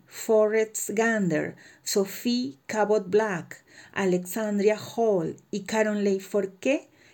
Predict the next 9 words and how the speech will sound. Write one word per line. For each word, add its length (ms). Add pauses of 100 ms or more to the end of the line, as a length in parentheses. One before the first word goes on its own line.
(100)
entre 300
otros, 500 (260)
tradujeron 560
los 160
poemas 560
que 140
conforman 760
la 160
selección 640